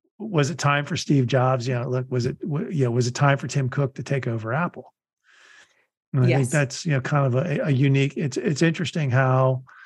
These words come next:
Speaker 1: you know, you see companies adapt with leadership, either rise or decline.
Speaker 2: Exactly. So that's getting to the question of just knowing, is, is this my role for right now? Am I the best leader for the company and what the company needs right now? Which is a,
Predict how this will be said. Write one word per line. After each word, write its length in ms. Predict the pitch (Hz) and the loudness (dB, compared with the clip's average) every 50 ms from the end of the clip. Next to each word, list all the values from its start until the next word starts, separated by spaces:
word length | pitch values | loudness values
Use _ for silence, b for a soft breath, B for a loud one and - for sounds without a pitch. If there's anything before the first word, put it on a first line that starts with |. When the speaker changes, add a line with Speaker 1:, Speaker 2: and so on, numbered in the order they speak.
| B B B B B B _ _ | B B B B B B _ _
Speaker 1:
you 80 | 156 135 | -2 0
know, 60 | 131 | 0
you 80 | 135 | 0
see 200 | 123 - - 143 | 0 0 0 0
companies 440 | 123 - 135 131 131 139 139 127 113 | 0 2 2 2 2 2 0 0 0
adapt 420 | 120 107 - 127 143 139 131 - - | 0 2 2 2 2 0 -2 -4 -8
with 100 | 117 117 | -6 -2
leadership, 480 | 123 143 143 123 - - - - - - - _ _ _ _ _ _ | -2 0 0 0 -2 -4 -6 -8 -10 -10 -14 _ _ _ _ _ _
either 280 | - 131 120 120 117 113 | 0 0 2 2 2 2
rise 360 | 110 123 120 120 127 123 107 | 2 2 2 2 2 2 0
or 60 | 117 | -2
decline. 480 | 104 117 - - 143 147 135 123 127 - _ _ _ _ _ _ _ _ _ _ _ _ _ _ _ | -4 -4 -4 -4 -4 -4 -4 -6 -10 -14 _ _ _ _ _ _ _ _ _ _ _ _ _ _ _
Speaker 2:
Exactly. 720 | - 180 170 165 160 151 147 160 151 151 151 151 151 135 139 | -2 0 0 0 0 -2 -2 -2 -2 -2 -2 -4 -4 -6 -6
So 200 | 143 - 190 185 | -2 0 0 0
that's 440 | 170 180 180 190 220 214 - - - | 2 2 2 2 2 0 -4 -10 -6
getting 300 | - 196 180 180 170 165 | -4 -2 0 2 2 0
to 140 | 165 - 175 | 0 0 -2
the 420 | 151 156 156 147 147 - 156 - - - _ | -2 0 -2 -2 -2 -6 -10 -14 -14 -18 _
question 440 | - - - 147 147 - - 160 156 | -8 -4 -2 -2 -2 -2 -4 -4 -2
of 140 | 151 151 143 | -2 -4 -2
just 240 | - 165 156 - 160 | -4 -4 -4 -2 -2
knowing, 520 | 165 160 160 160 160 156 151 147 147 147 B B B B B _ _ _ - | 0 0 2 2 2 0 0 -2 -4 -8 B B B B B _ _ _ 0
is, 260 | - 185 170 151 - - | 2 2 2 2 0 2
is 220 | - 185 170 170 165 | 2 4 4 4 2
this 500 | 165 170 165 165 - - - - - - | 2 0 0 0 -2 -4 -8 -8 -4 0
my 220 | 160 160 156 160 | 2 2 4 2
role 320 | 160 147 147 147 139 131 - | 2 2 2 2 2 2 0
for 160 | - - 143 | -2 -4 -2
right 180 | 143 127 104 | -2 -2 -2
now? 120 | 76 - 135 | -2 -2 0
Am 120 | 160 180 170 | 2 2 2
I 180 | 175 175 175 | 2 2 2
the 100 | 160 170 | 0 0
best 320 | 165 147 143 147 - - 160 | 0 0 0 -2 -4 -6 -6
leader 300 | 151 143 135 - 135 151 | -6 -4 -4 -4 -6 -8
for 140 | - - | -8 -10
the 100 | - - - | -12 -10 -10
company 460 | - - 220 - - - - - - | -8 -8 -8 -8 -6 -6 -6 -4 -4
and 160 | - 151 151 151 | -4 -4 -4 -4
what 100 | 151 - | -6 -8
the 60 | 151 | -10
company 360 | - - 143 147 147 165 160 | -14 -14 -12 -10 -10 -8 -4
needs 280 | 156 147 156 151 151 - | -2 0 0 0 0 -2
right 180 | - - - - | -4 -6 -6 -8
now? 200 | - - - - | -8 -8 -6 -6
Which 200 | 151 156 156 - | -6 -6 -4 -4
is 180 | 170 156 151 160 | -4 -2 -2 -4
a, 140 | - - | -6 -6